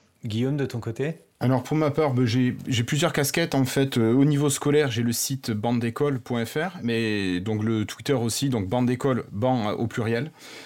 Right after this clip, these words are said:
Speaker 2: Euh, donc, euh, arrobase at-, euh, arrobase bande dé-, ban avec un S, d'école.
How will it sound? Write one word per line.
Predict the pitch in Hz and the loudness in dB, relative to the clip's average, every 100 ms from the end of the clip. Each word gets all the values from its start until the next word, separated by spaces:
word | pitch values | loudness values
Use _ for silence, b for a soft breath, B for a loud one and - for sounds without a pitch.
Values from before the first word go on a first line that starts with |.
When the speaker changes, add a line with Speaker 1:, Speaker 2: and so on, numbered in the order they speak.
| B | B
Speaker 2:
Euh, | - 98 95 90 87 80 71 - - | -4 -2 0 0 -2 -4 -6 -14 -16
donc, | - 104 104 - | -6 -4 -4 -2
euh, | 98 85 | -2 0
arrobase | 92 95 101 85 | -2 -2 -4 -4
at-, | 98 - - - | -6 -8 -14 -6
euh, | 104 87 67 | -4 -2 -2
arrobase | 87 95 95 82 | -4 -4 -6 -6
bande | 98 92 | -4 -4
dé-, | 92 - - | -4 -6 -6
ban | 104 98 | -6 -4
avec | 85 85 | -6 -6
un | 92 | -6
S, | 95 76 - | -6 -8 -10
d'école. | 87 90 98 87 | -8 -6 -4 -6